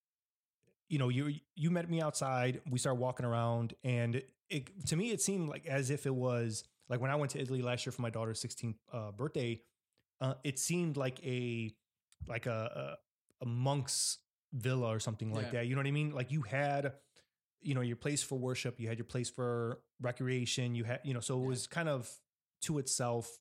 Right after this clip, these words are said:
Speaker 1: s-, kind of self-contained.
Speaker 2: Yep.
Speaker 1: That's what it's, that's what it seems like it's built off of. And that's, I guess, where you make all your room for the different
Speaker 2: Yeah.
Speaker 1: things that you have there. So
Speaker 2: Yeah. You don't gotta leave.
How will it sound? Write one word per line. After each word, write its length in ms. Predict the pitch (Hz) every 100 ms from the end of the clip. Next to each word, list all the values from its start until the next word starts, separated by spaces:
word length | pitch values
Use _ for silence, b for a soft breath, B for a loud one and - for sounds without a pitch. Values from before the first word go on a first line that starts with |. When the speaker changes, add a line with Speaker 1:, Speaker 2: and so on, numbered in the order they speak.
| _ -
Speaker 1:
s-, 180 | - -
kind 120 | 156
of 60 | 139
self-contained. 680 | 143 - 127 - 135 110 - B
Speaker 2:
Yep. 160 | 101 -
Speaker 1:
That's 160 | 123 -
what 60 |
it's, 240 | 123 - - -
that's 160 | 135
what 60 | 143
it 60 | 131
seems 220 | 143 127
like 140 | 117
it's 120 | 110 104
built 320 | 123 143 127
off 200 | 107 -
of. 280 | 117 127 - B B B B -
And 520 | 123 120 117 117 107 - _ _ 123
that's, 240 | 127 - 127
I 60 |
guess, 200 | 123 -
where 280 | 131 120 127
you 80 | 120
make 240 | 127 117
all 140 | 127 113
your 120 | 107
room 240 | 123 143
for 160 | 127 123
the 100 | 113
different 420 | 110 - 110 104 - _
Speaker 2:
Yeah. 160 | 113 131 - -
Speaker 1:
things 180 | 123
that 80 | 120
you 100 | 113
have 260 | 104 117 123
there. 160 | 110 113
So 160 | 120
Speaker 2:
Yeah. 140 | 113 104 -
You 80 | 123
don't 100 | 147
gotta 200 | 151 156
leave. 280 | 147 185 127